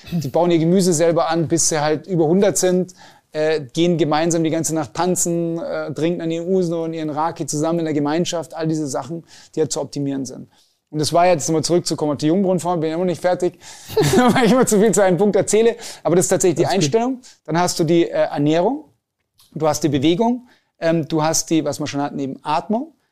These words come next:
Speaker 1: du hast Entspannung, du hast Schlaf und soziale Interaktion. Und das sind eben die sieben Faktoren, die sieben Jungbrunnensäulen, sag ich mal,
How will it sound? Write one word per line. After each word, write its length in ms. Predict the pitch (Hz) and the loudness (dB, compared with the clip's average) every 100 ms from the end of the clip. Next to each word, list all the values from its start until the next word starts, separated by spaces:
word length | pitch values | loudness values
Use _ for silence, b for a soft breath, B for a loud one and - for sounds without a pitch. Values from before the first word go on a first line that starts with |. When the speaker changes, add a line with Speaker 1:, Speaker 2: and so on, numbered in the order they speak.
| _ | _
Speaker 1:
du 100 | - | -4
hast 160 | 147 - | -4 -2
Entspannung, 640 | 151 - 151 185 254 233 | -8 -2 0 0 -2 -4
du 80 | 147 | -6
hast 100 | 139 | -6
Schlaf 460 | - 151 160 202 - | -4 -2 -2 -6 -8
und 200 | 175 - | -8 -6
soziale 340 | 151 156 147 | -4 -4 -4
Interaktion. 480 | 143 135 - 135 135 | -4 -8 -8 -12 -8
Und 80 | 139 | -6
das 80 | 147 | -2
sind 180 | 170 | -4
eben 240 | 175 160 143 | -2 -2 -2
die 180 | 143 156 | -2 -2
sieben 340 | 151 190 202 | 0 0 0
Faktoren, 720 | - 147 - 175 190 202 190 _ - | -4 -10 -2 0 0 -4 -8 _ -12
die 60 | 135 | -2
sieben 200 | 170 156 | 0 0
Jungbrunnensäulen, 720 | 175 170 151 143 151 160 190 | 0 0 -2 -2 0 0 2
sag 160 | 202 | 0
ich 100 | 196 180 | 0 -2
mal, 260 | 208 208 | -4 -4